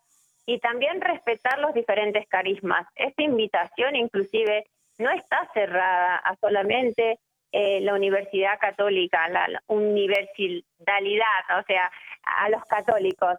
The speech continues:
sino que está abierta. Hay mucha gente evangélica que también lucha por la vida y que también quiere profundizar. Y muchas veces este camino de profundización de la teología del cuerpo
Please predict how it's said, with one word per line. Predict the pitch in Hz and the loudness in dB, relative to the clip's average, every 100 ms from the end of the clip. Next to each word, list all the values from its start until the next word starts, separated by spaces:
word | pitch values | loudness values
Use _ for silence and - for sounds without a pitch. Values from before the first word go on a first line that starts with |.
| - | 0
sino | 214 226 254 | 2 2 0
que | 254 269 - | 0 0 0
está | 226 - 277 | -4 -2 -2
abierta. | 320 262 269 311 277 226 220 | 0 0 2 2 0 0 0
Hay | |
mucha | 220 247 294 | 0 0 -2
gente | 277 247 254 262 262 - _ _ | 0 -2 0 0 -2 -4 _ _
evangélica | - 202 190 - 269 254 240 233 220 233 240 | -2 0 -2 -2 0 2 0 0 0 0 -2
que | 196 180 | -4 -2
también | 175 175 247 311 | 0 2 2 2
lucha | 294 311 311 208 220 277 302 | 2 0 0 0 2 0 -2
por | 196 196 | -2 0
la | 180 | 0
vida | 208 240 208 190 214 277 _ _ _ _ | 0 0 2 2 0 -2 _ _ _ _
y | 214 | -6
que | 226 208 | -4 -2
también | 202 190 226 285 359 247 190 - | -4 -2 -2 -2 -2 -6 -10 -4
quiere | 240 294 370 | -2 0 -2
profundizar. | - 214 - 208 190 196 202 190 | -2 -2 -2 0 -2 -2 -2 0
Y | 208 | 0
muchas | 311 392 311 | -2 -2 -2
veces | 294 - 277 | -2 -2 -2
este | 294 - 320 | -2 -2 -2
camino | - 214 220 311 330 254 | 0 -2 -2 -2 2 2
de | 226 | 0
profundización | 202 214 196 190 196 185 - 208 220 | -4 -2 0 0 0 -2 0 -2 0
de | |
la | 214 190 | 0 0
teología | 180 175 175 202 | 0 0 0 0
del | 190 185 | 0 -2
cuerpo | 196 190 - 202 | -4 -2 -2 -2